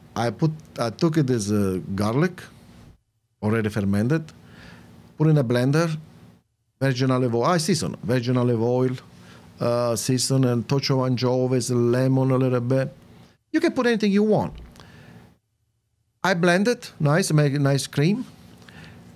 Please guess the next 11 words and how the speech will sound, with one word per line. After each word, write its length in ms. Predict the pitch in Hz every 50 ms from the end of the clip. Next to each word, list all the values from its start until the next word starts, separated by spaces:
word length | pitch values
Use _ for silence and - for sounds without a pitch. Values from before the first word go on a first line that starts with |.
| - -
And, 260 | - 262 269 262 269
you 80 | 330 330
know, 80 | 269 156
I 100 | 139 139
boil, 340 | 143 165 254 269 254 - - - - - - - - - - - - - - - _ _ -
and 180 | - 208 240 254
I 60 | 254
use 220 | 247 254 247 214
as 160 | 240 220 202 208
a 60 | 196
pesto, 460 | - 220 220 202 - - - - -